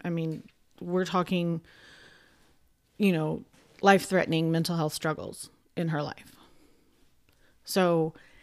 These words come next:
for me, it all boiled down to if her liking a girl instead of a boy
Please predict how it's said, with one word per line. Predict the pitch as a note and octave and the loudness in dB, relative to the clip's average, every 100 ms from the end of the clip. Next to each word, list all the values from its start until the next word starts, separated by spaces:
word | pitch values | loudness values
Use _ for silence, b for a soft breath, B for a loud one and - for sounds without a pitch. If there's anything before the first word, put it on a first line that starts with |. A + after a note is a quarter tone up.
| b b _ _ _ _ _ _ - | b b _ _ _ _ _ _ -2
for | A3 | 2
me, | G#3+ C4 A#3+ | 6 6 6
it | G#3+ | 4
all | G3 | 2
boiled | F3+ F#3+ G3 F#3 | 2 4 4 4
down | F#3 G3 G3+ | 2 2 0
to | - F#3+ F3+ E3+ F#3+ - _ _ _ _ _ _ _ - _ _ | 0 0 0 -2 -6 -16 _ _ _ _ _ _ _ -20 _ _
if | G3 - | -10 -8
her | - - C#4 | -10 -2 0
liking | D4 D4+ D4+ D4 G#3 | 0 -2 0 2 2
a | |
girl | E3+ - E3+ A3+ C4 - | 0 -2 -2 0 -2 -2
instead | F#3+ - - G#3 | -4 -2 -4 -2
of | A3 | 0
a | F#3+ | 0
boy | D3+ - F3 D#3+ G#3 B3 | -2 0 0 2 -2 -4